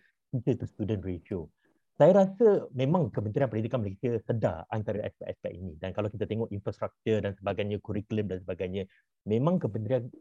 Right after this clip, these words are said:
Pendidikan Malaysia fokus ke arah improving areas-areas ini. Tetapi saya rasa, of course, there's more to be done, especially in the part of teacher quality. Uh, kita punya education ecosystem ni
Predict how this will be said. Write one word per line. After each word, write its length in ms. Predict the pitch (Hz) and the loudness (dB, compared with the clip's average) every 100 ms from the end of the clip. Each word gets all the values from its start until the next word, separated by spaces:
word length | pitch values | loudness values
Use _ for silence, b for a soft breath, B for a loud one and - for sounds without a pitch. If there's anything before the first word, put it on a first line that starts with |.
| - | -8
Pendidikan 400 | 107 107 127 113 | -4 -2 -2 0
Malaysia 320 | 104 - 113 - | -2 -2 -6 -2
fokus 480 | 131 - - 170 - | -2 -2 2 2 2
ke 220 | - 120 | -6 -4
arah 300 | 104 113 117 - | -2 -2 -2 -6
improving 560 | 107 104 110 113 101 - 98 | -8 -4 -2 0 -2 -6 -6
areas-areas 560 | 95 98 98 90 92 | -4 -6 -6 -8 -8
ini. 160 | 85 80 - _ _ _ - | -10 -16 -20 _ _ _ -6
Tetapi 260 | 117 143 220 147 | 0 2 4 4
saya 180 | 127 | 6
rasa, 220 | 123 165 160 | 4 2 2
of 100 | 110 - | 2 4
course, 160 | 147 113 | 4 4
there's 180 | 98 120 | -2 0
more 160 | 127 107 | -2 -2
to 80 | |
be 100 | 90 | -6
done, 380 | 92 139 90 120 135 - | 0 0 0 -6 -10 -2
especially 720 | 123 - - 139 165 170 123 | -2 2 2 2 0 -2 -2
in 80 | 110 | 0
the 100 | 104 | -2
part 180 | - 110 92 | -2 -6 -6
of 80 | - | -10
teacher 240 | 95 - 92 - | -8 -8 -8 -8
quality. 480 | 82 - - 78 78 _ _ _ _ | -12 -12 -16 -16 -18 _ _ _ _
Uh, 280 | 117 120 107 | -4 -2 -2
kita 240 | - 123 165 | -4 0 4
punya 200 | 165 131 | 4 4
education 480 | 120 151 139 143 127 | 6 6 4 2 0
ecosystem 600 | 120 147 143 123 147 143 | 0 2 2 2 4 6
ni 160 | 147 | 4